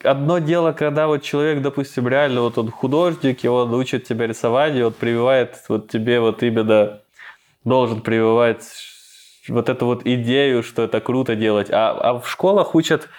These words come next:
не тому, что, чтобы это тебе понравилось, а в школах учат, э, просто вот, вот эту вот теорию, вот нужно рисовать так, так, так,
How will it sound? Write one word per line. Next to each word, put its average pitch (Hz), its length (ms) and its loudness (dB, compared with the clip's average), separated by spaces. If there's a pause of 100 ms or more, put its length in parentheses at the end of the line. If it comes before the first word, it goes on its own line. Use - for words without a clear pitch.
(760)
не 131 580 -2
тому, 170 340 0
что, 120 880 0
чтобы 117 320 -2
это 120 160 -2
тебе 117 240 -4
понравилось, 113 880 0
а 104 580 2 (640)
в - 60 -20
школах 139 500 0
учат, 131 400 -2 (140)
э, 104 480 2
просто 127 340 0
вот, 110 280 -2 (260)
вот 110 340 0
эту 117 160 -2
вот 110 220 -6
теорию, 127 480 0
вот 123 240 -4
нужно 139 280 0
рисовать 120 560 -2
так, 120 300 -2
так, 113 300 -2
так, 117 360 0